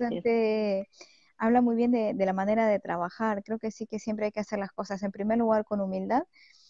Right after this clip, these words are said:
eh, pero también con amor propio, que es importante. Son cosas que van unidas y el hecho de reconocer nuestros propios talentos también es importante a la hora de tener confianza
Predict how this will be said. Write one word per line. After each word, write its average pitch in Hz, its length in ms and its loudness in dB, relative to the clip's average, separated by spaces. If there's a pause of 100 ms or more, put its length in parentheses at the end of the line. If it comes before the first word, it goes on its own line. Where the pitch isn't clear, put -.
(500)
eh, 202 400 4
pero 196 140 4
también 208 220 4
con 233 140 4
amor 196 260 2
propio, 233 360 4
que 220 100 2
es 214 80 -2
importante. 214 540 2
Son 220 160 0
cosas 233 260 0
que 214 140 2
van 214 160 2
unidas 226 580 2 (360)
y 214 80 2
el 202 60 2
hecho 214 240 2
de 214 80 4
reconocer 190 520 0
nuestros 196 280 -2
propios 202 340 -2
talentos 202 440 0
también 196 260 2
es 202 140 2
importante 208 760 0
a 202 80 2
la 185 160 4
hora 202 220 2
de 190 120 4
tener 202 300 4
confianza 233 1000 4